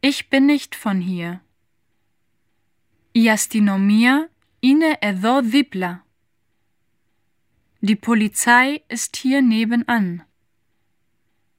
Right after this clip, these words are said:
Το νοσοκομείο είναι εκεί απέναντι.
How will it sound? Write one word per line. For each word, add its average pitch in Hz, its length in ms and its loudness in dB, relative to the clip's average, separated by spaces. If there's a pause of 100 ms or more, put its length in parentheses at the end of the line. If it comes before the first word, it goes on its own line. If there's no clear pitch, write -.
(240)
Το 226 140 -2
νοσοκομείο 214 1040 2 (460)
είναι 294 400 2
εκεί 262 440 -4
απέναντι. 180 880 -2